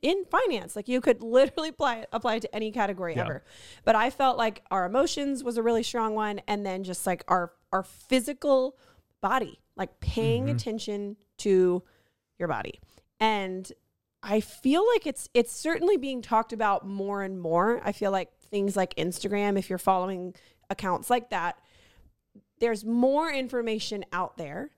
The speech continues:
Speaker 2: Yep.
Speaker 1: regarding, like, why do I feel so terrible, or ways to take care of yourself, or, like, breathing, literally how to breathe.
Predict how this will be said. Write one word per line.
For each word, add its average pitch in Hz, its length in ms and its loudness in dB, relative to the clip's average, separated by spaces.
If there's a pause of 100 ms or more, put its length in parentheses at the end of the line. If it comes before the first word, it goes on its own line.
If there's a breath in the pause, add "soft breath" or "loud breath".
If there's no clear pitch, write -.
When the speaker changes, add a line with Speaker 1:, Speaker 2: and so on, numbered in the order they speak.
Speaker 2:
Yep. 123 180 -2
Speaker 1:
regarding, 196 560 0
like, 180 420 -6 (480)
why 170 300 -2
do 202 140 -4
I 214 100 0
feel 269 160 -4
so 359 140 -8
terrible, 208 800 2
or 226 440 0 (200 loud breath)
ways 254 320 2
to 330 100 -6
take - 200 2
care - 200 4
of 359 80 -4
yourself, 208 520 -2
or, 233 220 -6
like, 294 180 -4 (240)
breathing, 285 640 2 (280)
literally 285 400 2
how 277 260 0
to 262 120 -8
breathe. 180 400 -4